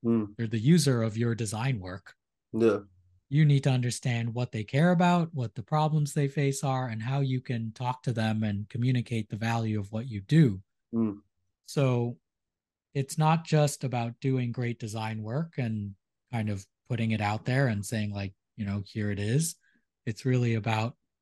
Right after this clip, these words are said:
Speaker 2: collaborating with people and talking to people and understanding their needs, and then being able to talk about the value of what you're doing in terms that they'll understand.
Speaker 1: Mm.
Speaker 2: So I think those are kind of big areas that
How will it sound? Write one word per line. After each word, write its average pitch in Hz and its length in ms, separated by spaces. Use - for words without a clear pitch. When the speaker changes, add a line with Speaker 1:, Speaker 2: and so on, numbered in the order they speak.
Speaker 2:
collaborating 131 640
with 143 160
people 156 460
and 101 220
talking 131 360
to 131 60
people 139 500
and 110 140
understanding 113 760
their 107 180
needs, 113 460
and 113 180
then 107 160
being 110 280
able 110 300
to 107 260
talk 117 320
about 113 220
the 120 60
value 113 460
of 101 120
what 110 180
you're 117 180
doing 107 500
in 127 260
terms 127 440
that 113 240
they'll 113 260
understand. 101 800
Speaker 1:
Mm. 120 400
Speaker 2:
So 107 340
I 135 60
think 143 200
those 120 240
are 107 200
kind 117 100
of 104 80
big 113 220
areas 110 480
that 104 260